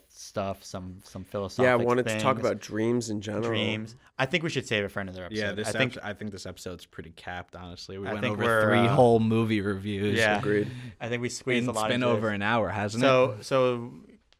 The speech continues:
Speaker 1: you know, catch us next time on Universe. We'll talk about some ethereal things. We'll move away from pop culture. We'll, we'll blow your mind a little bit. Ben, any last thoughts?
Speaker 3: Um, Thanos rules, bro. Thanos was
Speaker 1: Thanos,
Speaker 3: right.
Speaker 1: Thanos was rule.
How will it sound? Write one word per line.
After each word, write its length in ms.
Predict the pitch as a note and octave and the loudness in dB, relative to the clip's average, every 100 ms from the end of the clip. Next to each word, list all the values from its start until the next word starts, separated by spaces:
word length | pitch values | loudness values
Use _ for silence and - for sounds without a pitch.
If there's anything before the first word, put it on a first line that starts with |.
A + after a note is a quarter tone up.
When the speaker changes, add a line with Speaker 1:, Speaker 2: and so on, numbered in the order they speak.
| _ | _
Speaker 1:
you 80 | D#3 | -6
know, 220 | B2+ A2 - _ _ | -2 -2 -6 _ _
catch 200 | - G3 | -6 -6
us 60 | - | -4
next 160 | C3+ - | -6 -4
time 160 | A2+ | -2
on 160 | G#2 G2+ | -2 -2
Universe. 500 | G2+ G2+ A2 B2+ - | -4 -6 -8 -8 -8
We'll 140 | A#2 | -8
talk 200 | A2+ A#2+ | -4 -6
about 200 | G#2+ G#2 - | -4 -8 -8
some 140 | G#2 | -12
ethereal 360 | - G#2 G#2 G2+ | -6 -2 -2 -2
things. 400 | - G#2 G#2+ A#2 | -2 -4 -4 -4
We'll 140 | A2+ A2 | -2 0
move 180 | B2+ B2 | 0 2
away 180 | A#2+ A2+ | 2 2
from 140 | A#2+ | 0
pop 220 | A2+ A2 | -2 0
culture. 400 | A#2 A2+ - A#2+ | -2 -2 0 0
We'll, 360 | A2+ G#2+ G#2 G2 - _ - | 0 0 -2 -4 -12 _ -8
we'll 100 | G2+ | -6
blow 260 | G#2+ G#2 | -2 -2
your 160 | G2 F#2 | -2 -6
mind 400 | F#2+ G2 G2 G#2 | -8 -6 -4 -2
a 60 | |
little 200 | G2+ G#2 | -2 -2
bit. 300 | G#2 G#2+ C3+ - - - - - - - - - - - - - - | -2 -4 -6 -14 -20 -20 -20 -20 -20 -20 -20 -20 -20 -20 -20 -14 -2
Ben, 180 | A#2 | 0
any 180 | A#2 A2+ | 0 -2
last 240 | A2 A2 - | -2 -4 -4
thoughts? 300 | C#3 - - _ - _ - - | -8 -10 -20 _ -20 _ -14 -4
Speaker 3:
Um, 720 | G#2 G#2+ A2+ A2+ A2+ A2+ A2+ | 0 2 2 2 2 2 0
Thanos 400 | - B2+ C3+ - | -2 -2 -2 -2
rules, 200 | D3 G2+ | -4 -4
bro. 260 | F2+ A2 - _ _ G2+ | -4 -6 -8 _ _ -4
Thanos 180 | G#2+ | -2
was 100 | G#2+ | -2
Speaker 1:
Thanos, 160 | G#2+ A#2 | -2 0
Speaker 3:
right. 300 | A#2 A2 - | 2 2 -2
Speaker 1:
Thanos 280 | A2 A2+ - | -8 -10 -10
was 140 | A2+ | -10
rule. 200 | B2+ B2 | -8 -8